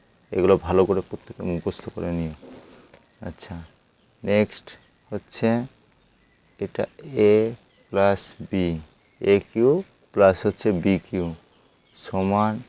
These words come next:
a plus b কিউ minus three A B into a plus b। দেখো আবার বলছি, a কিউ plus b কিউ সমান a plus b এর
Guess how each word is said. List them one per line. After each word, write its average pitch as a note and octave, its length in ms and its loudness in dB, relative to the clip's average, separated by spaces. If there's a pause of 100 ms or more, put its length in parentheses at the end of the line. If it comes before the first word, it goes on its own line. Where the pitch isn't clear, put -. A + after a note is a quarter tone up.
(320)
a G2+ 160 2 (200)
plus G#2+ 320 -2 (220)
b - 20 -6 (260)
কিউ F#2+ 200 0 (2000)
minus G2+ 560 4 (180)
three A#2 320 4 (400)
A - 20 10 (160)
B - 20 2 (1120)
into G2 340 2 (340)
a - 20 10 (220)
plus F#2+ 300 2 (200)
b। - 20 -2 (480)
দেখো F#2+ 260 -6
আবার G2+ 180 4 (100)
বলছি, G2+ 320 2 (1000)
a A2 120 8 (140)
কিউ A#2+ 160 0 (140)
plus G#2 240 2 (160)
b - 20 -14 (180)
কিউ F#2+ 160 -2 (160)
সমান G2+ 360 0 (280)
a - 20 6 (140)
plus G#2+ 260 2 (180)
b - 40 -10 (240)
এর A2+ 80 2